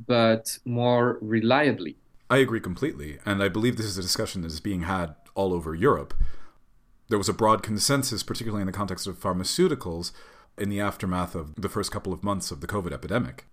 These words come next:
Speaker 2: But I, the question that underlies that really is, in this context of the European Union, what is domestic production? What counts as internationally produced versus domestically produced? Because on the one hand, you know,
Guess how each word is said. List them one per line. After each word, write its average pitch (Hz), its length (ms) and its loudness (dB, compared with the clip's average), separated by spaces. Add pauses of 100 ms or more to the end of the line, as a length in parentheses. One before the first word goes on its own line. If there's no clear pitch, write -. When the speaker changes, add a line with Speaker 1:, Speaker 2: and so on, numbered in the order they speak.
(440)
Speaker 2:
But 117 140 8
I, 113 140 6 (160)
the 110 100 -2
question - 640 2 (300)
that 98 180 -4
underlies 127 680 2
that 90 200 -10
really 101 360 0
is, 87 440 -4 (760)
in 165 220 2
this 143 200 0
context 120 520 0
of 104 100 -2
the 101 80 -4
European 101 500 -2
Union, 113 480 -2
what 107 320 2
is 120 420 0 (160)
domestic 87 560 -4
production? 71 640 0
What 113 640 0
counts 123 500 0
as 85 540 -6 (360)
internationally 92 680 0
produced - 360 6
versus 87 280 -4
domestically 82 500 -6
produced? 76 320 -8
Because 135 180 4
on 160 120 4
the 160 40 0
one 208 200 4
hand, 107 360 0
you 104 60 -4
know, 101 220 -2